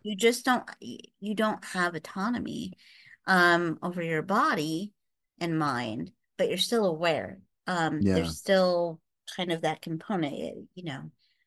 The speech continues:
Speaker 1: uh, not an exact kind of similar vein, but something very recent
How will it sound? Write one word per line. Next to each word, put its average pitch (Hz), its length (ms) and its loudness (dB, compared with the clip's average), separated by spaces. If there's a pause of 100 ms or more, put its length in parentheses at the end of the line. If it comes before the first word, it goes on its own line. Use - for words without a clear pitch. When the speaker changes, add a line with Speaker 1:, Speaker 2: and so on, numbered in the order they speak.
(140)
Speaker 1:
uh, 156 300 4 (2250)
not 185 480 2
an 180 140 -2
exact 165 840 0 (420)
kind 180 120 -4
of 170 100 -4
similar 170 500 0
vein, 156 580 0
but 143 360 0
something 143 580 -4
very 113 280 -2
recent 190 560 -2